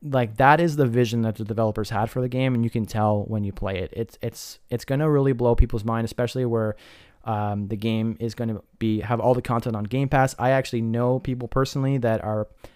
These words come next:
haven't played since maybe the launch of Destiny two that are planning on coming back because of, of those improvements to the game on the, when they get the Series X. Also, you have new multi-platform games, uh, that,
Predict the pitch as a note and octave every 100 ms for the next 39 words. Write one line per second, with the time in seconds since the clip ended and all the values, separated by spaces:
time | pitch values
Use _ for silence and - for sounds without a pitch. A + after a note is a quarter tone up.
0 | _ B2+ C3 C3+ - C3 B2+ B2+ B2 A#2
1 | A#2 A2+ A2+ A#2 A#2+ B2 A2 A#2+ - A2
2 | B2 C3 B2+ A2 - A#2+ A#2+ B2 B2 B2+
3 | B2 A2+ A2 A#2 - - A2+ A#2 A2 A#2+
4 | A2+ - - A2+ G#2+ - - - _ -
5 | B2 B2 A#2 B2+ C3 - C3 A#2 B2 B2
6 | A2+ A2 A#2 A2+ A2 A2+ A#2 A2+ A#2 A2+
7 | A2 B2 - - _ _ _ _ _ _
8 | _ _ - _ C3+ E3 D3+ B2+ B2 -
9 | - _ - B2 C3 A#2+ D3 D#3 C#3 D#3
10 | - C3 A#2+ B2 A#2 G#2+ G#2+ G#2+ - -
11 | _ _ _ A2+ A2 A2 A2 G#2+ - _
12 | B2+ B2 A#2+ -